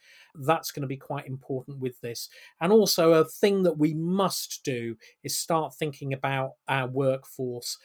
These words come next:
and our individuals. What we're gonna have to start doing is actually developing those individuals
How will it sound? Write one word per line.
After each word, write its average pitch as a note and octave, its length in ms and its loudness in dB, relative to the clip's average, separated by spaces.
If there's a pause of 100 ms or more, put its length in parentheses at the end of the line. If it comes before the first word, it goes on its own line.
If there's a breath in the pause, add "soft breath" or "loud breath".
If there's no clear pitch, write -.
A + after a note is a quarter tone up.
(240 soft breath)
and C#3+ 160 -2
our C#3 260 0
individuals. B2 800 -8 (260 soft breath)
What D3+ 140 -4
we're C#3 100 -4
gonna C#3 120 -2
have F#3 320 -6
to D#3 140 -10
start C#3 440 -4
doing B2+ 380 -2 (300 soft breath)
is - 140 -8
actually D3 300 -8
developing C#3 840 0
those B2+ 420 -4
individuals A#2+ 880 -8